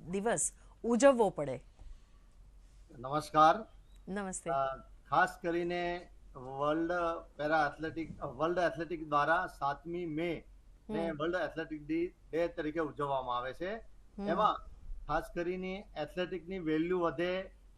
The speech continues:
Speaker 1: હમ.
Speaker 2: અવેરનેસ જાગે એથ્લેટિક પ્રત્યે
Speaker 1: હમ.
Speaker 2: અને એથ્લેટિક સ્પર્ધાઓનું સંચાલન ખૂબ સારી રીતે વર્લ્ડમાં થાય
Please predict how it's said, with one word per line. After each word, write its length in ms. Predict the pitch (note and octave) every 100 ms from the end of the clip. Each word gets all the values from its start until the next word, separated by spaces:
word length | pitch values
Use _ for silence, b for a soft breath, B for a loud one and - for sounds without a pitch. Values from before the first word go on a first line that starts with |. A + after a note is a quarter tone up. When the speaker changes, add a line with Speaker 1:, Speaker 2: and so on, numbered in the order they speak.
| -
Speaker 1:
હમ. 260 | G3 G3 F3+
Speaker 2:
અવેરનેસ 500 | D#3 F3 F#3+ F#3 F#3
જાગે 380 | D3+ D#3+ D#3+
એથ્લેટિક 520 | F3+ E3+ E3+ F3 E3 -
પ્રત્યે 440 | D#3+ - F#3 G3
Speaker 1:
હમ. 480 | F#3+ - - - F#3+
Speaker 2:
અને 180 | A3 G#3+ - - -
એથ્લેટિક 420 | D3 F#3+ F#3+ E3+
સ્પર્ધાઓનું 760 | - - D#3+ C#3+ F#3 F#3+ F#3+ F#3+
સંચાલન 580 | E3 D#3+ E3+ F3 F#3
ખૂબ 300 | F3 - G#3 -
સારી 220 | E3 E3
રીતે 260 | F3 E3+ F#3
વર્લ્ડમાં 420 | D#3 D#3+ F3 E3
થાય 340 | D#3+ D#3+ D#3+